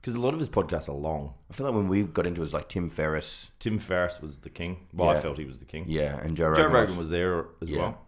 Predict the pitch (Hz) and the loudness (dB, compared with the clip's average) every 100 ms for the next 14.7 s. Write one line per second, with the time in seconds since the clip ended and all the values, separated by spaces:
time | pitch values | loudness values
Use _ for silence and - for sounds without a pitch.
0 | - 82 87 78 - 67 67 62 - - | -6 -4 -4 -6 -6 -8 -8 -12 -18 -20
1 | - 62 64 - 65 65 73 95 113 127 | -14 -14 -14 -16 -16 -12 -10 -4 2 4
2 | 131 120 104 107 - 110 120 120 123 - | 4 2 -4 -6 -6 -2 4 8 8 8
3 | 87 73 67 - - 101 104 - - 92 | 2 0 -6 -14 -6 4 4 4 -2 -12
4 | 90 82 76 87 80 78 69 - 64 - | -10 -8 -6 -4 -4 -4 -6 -14 -20 -20
5 | - - - 65 67 73 67 67 78 73 | -20 -20 -16 -14 -6 -6 -6 -2 -2 2
6 | 123 104 76 69 - 113 85 - 85 76 | 4 4 2 -4 -4 -2 -2 -2 -4 -4
7 | 71 - - - - - _ - - - | -6 -14 -20 -20 -20 -20 _ -20 -20 -20
8 | _ _ _ _ - 160 175 165 339 339 | _ _ _ _ -6 0 0 2 2 0
9 | 143 - - 175 - 311 - 113 - - | -2 -4 -4 -6 -6 -6 -4 -4 -4 -6
10 | 95 78 - - - 104 - - 101 87 | -8 -8 -10 -12 -6 -6 -6 -6 -4 -4
11 | 69 - 71 78 98 76 69 67 - 80 | -6 -8 -6 0 0 0 -4 -6 -2 -2
12 | - 87 90 - 78 71 76 73 67 - | 0 -2 -2 -2 -4 -6 -8 -8 -8 -10
13 | 69 - - - 90 95 76 - - _ | -12 -12 -12 -8 -4 -2 -2 -8 -20 _
14 | _ - 90 95 107 71 | _ -8 -2 0 0 -4